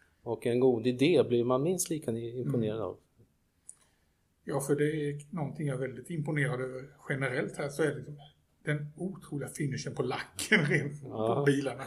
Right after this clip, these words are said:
Speaker 1: <laughs> Ja.
Speaker 2: Så, um, ja, där är jag absolut inte ännu.
Speaker 1: Mm.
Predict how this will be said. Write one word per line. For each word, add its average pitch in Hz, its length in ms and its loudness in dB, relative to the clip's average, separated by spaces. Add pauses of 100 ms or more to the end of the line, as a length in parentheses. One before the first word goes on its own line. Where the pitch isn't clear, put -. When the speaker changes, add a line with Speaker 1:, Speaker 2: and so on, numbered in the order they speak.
Speaker 1:
<laughs> 131 100 -2 (580)
Ja. 98 400 -6 (280)
Speaker 2:
Så, 160 280 -2
um, 147 180 0 (200)
ja, 160 280 -6 (180)
där 156 320 2
är 139 60 2
jag 139 160 4
absolut 139 380 0
inte 156 200 -4
ännu. 147 300 -6 (260)
Speaker 1:
Mm. 147 380 0